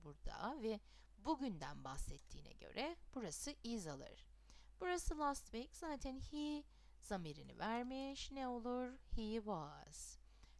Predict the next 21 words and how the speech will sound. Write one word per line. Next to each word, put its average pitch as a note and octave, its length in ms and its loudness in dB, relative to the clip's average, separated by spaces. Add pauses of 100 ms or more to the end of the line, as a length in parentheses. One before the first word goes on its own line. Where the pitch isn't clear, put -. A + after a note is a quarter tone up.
(120)
Evet, D#4 300 2
bakın C#4 380 0
bir C4 160 0
he C4 360 0
zamiri G3 440 0
daha F#3 280 0
var C3+ 280 -4
burada D3 580 0 (460)
ve - 180 -4 (240)
today B3+ 480 2
var. G#3+ 420 4 (480)
He D4+ 340 2
ve C4+ 80 0
today G3 400 -4 (360)
bir C4+ 100 0
araya D3+ 280 0
geliyorsa A#3 760 0 (180)
benim A3 220 2
cevabım D3 540 -6
nedir? A3+ 360 -2 (100)
Is'dir. - 580 -8